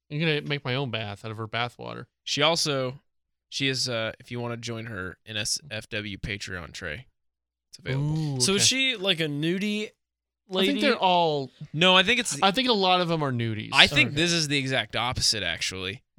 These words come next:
Speaker 2: I think she promises that, and then she doesn't deliver.
Speaker 3: Oh, or she, like, almost promises it, like, makes you think that that might happen, and then it never does.
Speaker 2: Yeah.
Speaker 3: Do you think this is a fully clothed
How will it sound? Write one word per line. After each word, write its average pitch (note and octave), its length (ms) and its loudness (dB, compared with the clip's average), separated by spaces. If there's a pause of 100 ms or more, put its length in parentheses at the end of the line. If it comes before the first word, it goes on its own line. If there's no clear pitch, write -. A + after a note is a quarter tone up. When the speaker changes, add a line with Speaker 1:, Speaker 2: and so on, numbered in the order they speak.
(500)
Speaker 2:
I A#2 100 2
think F3+ 600 0 (600)
she - 220 2
promises C3+ 960 -2
that, F2+ 420 -4 (320)
and A2 140 -12
then G#2+ 80 -8
she - 140 0
doesn't G#2+ 380 -2
deliver. F#2 420 -12
Speaker 3:
Oh, C#3 720 -2
or E3 120 -4
she, G3 300 2
like, E3+ 360 -2 (540)
almost G#3 480 0
promises A3+ 520 0
it, A#3 140 -2
like, E3 160 -2
makes D3 320 0
you D3 120 0
think D#3+ 300 -2
that E3+ 80 -4
that D#3+ 180 -2
might C#3 260 -2
happen, E3 420 -4
and D#3 160 -4
then B2+ 120 -6
it A#2 100 -10
never G#2 260 -10
does. - 520 -18
Speaker 2:
Yeah. A#2 360 0 (840)
Speaker 3:
Do E3+ 60 -2
you E3 40 0
think G#3+ 140 -2
this F#3 120 0
is E3+ 140 2
a D3 120 0
fully D#3+ 360 -4
clothed D#3 560 -4